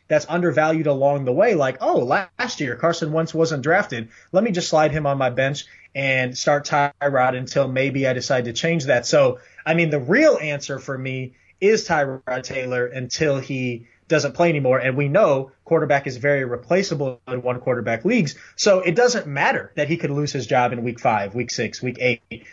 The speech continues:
Maybe he doesn't lose his job all year and you end up having a top fifteen quarterback all year that you drafted in one of the last few rounds of your one quarterback league.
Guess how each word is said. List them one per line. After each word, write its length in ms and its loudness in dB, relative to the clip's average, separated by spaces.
Maybe 240 2
he 140 0
doesn't 320 2
lose 160 0
his 160 -6
job 240 4
all 120 4
year 360 -2
and 140 0
you 140 4
end 100 2
up 140 2
having 280 0
a 40 -4
top 240 -4
fifteen 320 -8
quarterback 400 -2
all 120 0
year 220 0
that 160 -4
you 160 -2
drafted 800 -2
in 140 0
one 140 4
of 60 2
the 80 4
last 340 -2
few 200 -4
rounds 300 0
of 80 -6
your 100 -6
one 180 -2
quarterback 420 -4
league. 280 -14